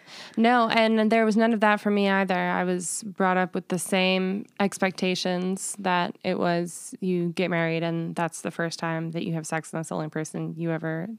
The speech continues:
have sex with. Um, and even when it did come to conversations about consent, which came only from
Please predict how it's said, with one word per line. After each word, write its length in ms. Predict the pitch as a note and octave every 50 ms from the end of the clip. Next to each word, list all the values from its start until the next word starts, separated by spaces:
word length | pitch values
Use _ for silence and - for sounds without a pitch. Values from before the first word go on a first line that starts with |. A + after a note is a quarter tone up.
| _ - _ _
have 180 | E3 D#3 - F3+
sex 220 | - - - -
with. 180 | - - - - _ - - - - - - - - - _ -
Um, 460 | - G3 F#3+ F#3 F3+ F3 F3+ F3+ F#3 - -
and 240 | - F#3+ F#3 F3+ F3+ F#3+
even 280 | A3 A3+ A#3 G3+ F#3+
when 140 | F#3 F3+ F3+
it 280 | F3+ F3 E3+ - - -
did 180 | G#3+ G#3 G#3
come 160 | - A3 G3 F#3
to 60 | F3+
conversations 500 | - F3+ F3 F3+ - - F#3+ D#3+ E3+ E3+
about 200 | E3 F3 D#3+ -
consent, 460 | - F#3 F3 - G3+ F#3+ F#3 E3+ -
which 360 | - G3 F3+ - - - -
came 300 | - - B3 B3+ B3+ B3
only 380 | - G3 G3+ G#3 G#3+ G#3 G3+ G3+
from 640 | F#3 - F#3 F3 E3+ E3+ E3+ E3+ E3 E3 F3 G3+ F#3+